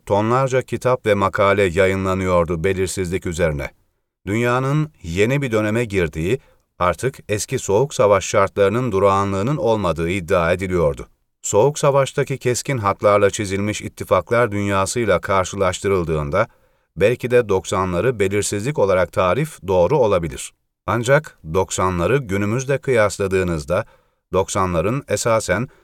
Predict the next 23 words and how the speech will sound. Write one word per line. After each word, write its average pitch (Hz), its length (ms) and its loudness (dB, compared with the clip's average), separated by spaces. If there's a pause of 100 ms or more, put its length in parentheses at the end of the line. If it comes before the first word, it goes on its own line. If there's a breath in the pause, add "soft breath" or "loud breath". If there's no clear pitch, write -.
(140 soft breath)
son 135 300 -4
derece 123 320 2
istikrarlı 104 760 -2
bir 123 80 -4
dünya 104 380 0
olduğu 90 360 2
ortaya 85 400 2
çıkar. - 440 -6 (600)
Neden 95 380 2
mi? 92 200 -4 (560)
Çünkü 135 440 -2
doksanlı 110 500 0
yıllarda 101 560 2 (400)
Amerikan 113 560 -2
hegemonyası 98 840 0
en 127 140 2
yoğun 120 380 0
dönemlerinden 101 760 0
birini 107 300 -2
yaşadı. 85 480 -2 (380)
A 90 260 4
B 85 220 4
D 82 220 2